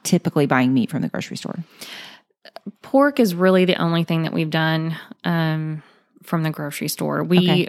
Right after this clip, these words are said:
Speaker 2: we, um, split a cow with my sister-in-law,
Speaker 1: Mm-hmm.
Speaker 2: um, and her family a year ago. Um, it's amazing how fast you go through a cow,
Speaker 1: Mm-hmm.
Speaker 2: um, or half a cow.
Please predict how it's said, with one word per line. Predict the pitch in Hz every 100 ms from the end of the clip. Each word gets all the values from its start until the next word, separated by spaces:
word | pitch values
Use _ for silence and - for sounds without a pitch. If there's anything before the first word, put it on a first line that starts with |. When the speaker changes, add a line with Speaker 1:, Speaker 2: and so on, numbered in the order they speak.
| -
Speaker 2:
we, | 180 185 180 -
um, | 147 160 160
split | 156 - 175
a | 175
cow | 170 156 156
with | 160 165
my | 160
sister-in-law, | 170 - 165 160 156 156 165 -
Speaker 1:
Mm-hmm. | 175 175
Speaker 2:
um, | 170 165
and | 165
her | 160 160
family | - 156 160 175 170 175 165 -
a | 165
year | 165 160 151
ago. | 160 160 180 175 - - - - -
Um, | 175 165 160 156
it's | 170 180
amazing | 165 165 180
how | 170
fast | 165 160 156 170
you |
go | 165 156
through | 180
a | 208
cow, | - 143 170 -
Speaker 1:
Mm-hmm. | 202 185 214
Speaker 2:
um, | 190 175 165
or | 175 170
half | 151 135
a | 151
cow. | 143 151